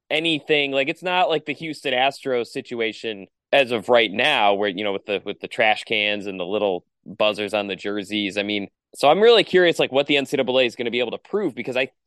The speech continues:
it sounds like the bulk of this is related to Michigan allegedly sending members of its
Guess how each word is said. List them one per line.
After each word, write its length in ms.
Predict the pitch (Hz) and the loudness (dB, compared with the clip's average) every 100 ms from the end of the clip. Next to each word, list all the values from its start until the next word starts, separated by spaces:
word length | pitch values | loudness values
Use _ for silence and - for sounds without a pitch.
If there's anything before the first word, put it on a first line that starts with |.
| _ | _
it 160 | 139 131 | -8 -6
sounds 340 | - 214 233 | 0 2 4
like 160 | 175 143 | 2 2
the 220 | 131 98 _ _ _ _ 131 - | -2 -6 _ _ _ _ -12 0
bulk 260 | 156 190 | 2 2
of 180 | 175 113 | -2 -4
this 240 | 113 107 - | -4 -6 -8
is 140 | 110 | -8
related 480 | 120 113 135 135 113 | -6 -2 -2 -2 -6
to 180 | - 127 | -8 -8
Michigan 640 | 117 131 - 131 127 120 | -4 -4 -4 -2 -2 -2
allegedly 600 | 113 113 113 120 120 113 104 | -4 -2 -2 -2 -6 -8 -6
sending 440 | - 117 110 107 | -4 -2 -2 -2
members 380 | 113 113 113 104 | -4 -2 -2 -2
of 160 | 104 | -4
its 260 | 101 - | -4 -8